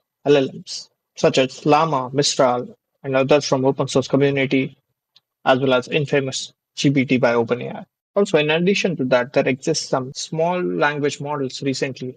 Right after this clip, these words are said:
like Phi Series from Microsoft. These models aren't just the tools, they are game changers that can be deployed right at the edge of networks, bringing intelligence closer to where it's needed the most. L L Ms like these can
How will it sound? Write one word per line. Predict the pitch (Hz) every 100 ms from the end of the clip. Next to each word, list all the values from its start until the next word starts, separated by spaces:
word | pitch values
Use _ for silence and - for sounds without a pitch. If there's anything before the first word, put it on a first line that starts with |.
| -
like | 135 -
Phi | 143
Series | 139 160 151 151 -
from | 135 127
Microsoft. | 131 - - - -
These | 165 202 214
models | 170 151 170 143 151
aren't | 135 127
just | 139 -
the | 139 -
tools, | 214 202 135 - - -
they | 156
are | 156 147 -
game | 170 175
changers | 165 160 151 151 -
that | - - -
can | 143 143
be | 131
deployed | 139 - 143 143 131
right | 139 143 147
at | 131 -
the | 139 139 _ -
edge | 147 156 151
of | 135
networks, | 139 127 - - - - _
bringing | 156 156 156
intelligence | 147 143 139 143 160 151 -
closer | - 143 147 147
to | 147
where | 131 127
it's | 127 - - -
needed | 139 135 131 120
the | 123
most. | - - -
L | 170
L | 208 180
Ms | 151
like | 147 135 135
these | 131 -
can | - 131